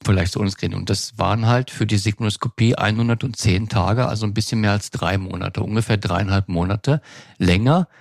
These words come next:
kann man eventuell leben mit der Sigmoidoskopie als ohne Sigmoidoskopie. Die Koloskopie hatte auch ein positives Effektestimat, aber weil es da nur eine Studie gibt, war das nicht statistisch signifikant.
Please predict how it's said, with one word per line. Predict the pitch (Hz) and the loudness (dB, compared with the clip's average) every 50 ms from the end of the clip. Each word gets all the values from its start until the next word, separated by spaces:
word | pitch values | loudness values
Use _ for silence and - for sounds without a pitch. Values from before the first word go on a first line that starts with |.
| _ - | _ 0
kann | - 123 104 | 2 4 4
man | 107 110 117 | 4 4 4
eventuell | 113 104 104 98 104 98 - 117 107 104 | 2 2 2 2 0 0 0 2 2 4
leben | 95 92 92 95 95 113 120 127 127 - - _ _ _ _ | 4 4 2 2 0 0 -2 -4 -4 -8 -12 _ _ _ _
mit | - 110 110 107 - | 0 2 2 2 4
der | 131 127 | 4 2
Sigmoidoskopie | 120 - 127 - - 135 123 127 127 - - 143 127 - - 127 123 120 | 4 2 0 0 0 -2 -2 -2 -2 -2 -2 -4 -2 0 2 4 4 4
als | 123 117 - | 2 0 -2
ohne | - 123 110 104 98 90 90 92 87 - - | 0 0 2 2 2 2 0 -2 -4 -8 -6
Sigmoidoskopie. | - - 101 90 - 92 87 87 - - - 95 92 - 101 95 | -2 0 0 0 2 2 0 0 0 -2 -6 -6 -2 0 0 2
Die | 90 101 | 2 2
Koloskopie | - - 135 156 165 - - 147 - - 143 123 | 2 2 2 2 2 2 0 -2 0 2 4 4
hatte | 110 - 127 - - | 4 2 0 -2 0
auch | 85 87 90 107 156 185 175 - - - - - - | 2 2 4 4 2 2 0 -2 -8 -18 -14 -6 -2
ein | 123 117 110 110 113 - | 2 2 2 2 0 -2
positives | - - - 110 113 131 139 143 160 156 - - 147 139 135 131 135 - - | -4 0 2 4 4 6 4 4 2 0 -2 0 0 0 0 0 -2 -4 -4
Effektestimat, | - 113 - 113 113 - - - 131 117 - - 151 143 135 135 139 139 | -4 -2 -2 -2 -2 -2 -2 -2 -2 -2 0 0 0 2 2 2 0 2
aber | 139 120 117 107 | 2 2 2 2
weil | 110 110 | 2 2
es | 110 98 - | 0 0 -2
da | - 104 98 98 | 0 0 2 2
nur | 113 110 101 - | 2 0 0 0
eine | 95 98 117 135 135 | 2 2 2 2 0
Studie | 127 - - 113 117 120 135 117 | -2 -2 0 0 0 2 0 0
gibt, | 107 104 110 - _ - | 0 0 -2 -2 _ 0
war | 110 101 | 0 2
das | 101 98 98 - | 2 2 0 0
nicht | 101 98 - - | -2 -4 -4 -4
statistisch | - - 107 - - 107 - - - - - | -6 -6 -6 -4 -4 -6 -6 -6 -6 -8 -8
signifikant. | - - - 101 - - - - - - 127 117 - | -8 -8 -8 -8 -8 -8 -8 -6 -8 -8 -8 -12 -16